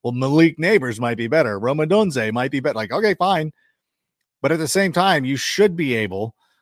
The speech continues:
uh, to kinda have a little bit of ownership of that stuff. So when I hear the news reports that Caleb Williams is not offering up his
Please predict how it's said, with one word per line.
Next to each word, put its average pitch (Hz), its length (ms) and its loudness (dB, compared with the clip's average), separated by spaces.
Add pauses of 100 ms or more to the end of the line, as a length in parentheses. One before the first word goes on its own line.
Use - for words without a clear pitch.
(180)
uh, 110 380 0
to 107 100 -6
kinda 139 240 -4
have 135 180 -2
a 127 40 -4
little 123 180 -4
bit 117 80 -4
of 110 80 0
ownership 160 480 -2
of 104 80 -6
that 101 160 -6
stuff. 107 260 -4
So 120 180 -2
when 123 220 -2
I 202 160 2
hear 175 380 0
the 135 160 -6
news 143 320 -2
reports 113 500 -4 (460)
that 117 400 -2
Caleb 156 320 -2
Williams 135 260 -2
is 104 140 -10
not 123 260 -2
offering 123 460 -2
up 117 120 -6
his 95 160 -8